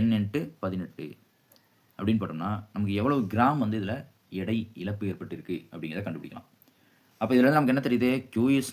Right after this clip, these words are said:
not equal to zero and M is not equal to zero. ரெண்டுமே கான்ஸ்டன்ட்டா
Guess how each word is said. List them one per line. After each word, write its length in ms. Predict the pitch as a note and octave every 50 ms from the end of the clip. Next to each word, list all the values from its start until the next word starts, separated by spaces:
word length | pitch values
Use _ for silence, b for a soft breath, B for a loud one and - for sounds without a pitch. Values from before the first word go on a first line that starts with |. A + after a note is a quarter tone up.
| A#2+
not 140 | A2+ A#2 A#2 B2+
equal 180 | A#2+ - A#2+ A#2+
to 60 | A2 B2
zero 140 | C3 D#3 F#3 - - -
and 120 | G2+ F#2+ F#2 F#2 F#2+ G#2+
M 40 | A#2 A#2
is 80 | A2+ - F#2
not 140 | F2+ F2 F2+
equal 160 | E2 F2 F2 D#2
to 60 | - B1+
zero. 140 | B1+ C#2 - - _ _ _ - -
ரெண்டுமே 340 | F#2 G2 G2+ A2 G2+ A#2+ D3 - F3+ b b b b b b b b b _ _ _ _ _ -
கான்ஸ்டன்ட்டா 420 | G#2+ A2+ A2 - G#2 G2 A2 A2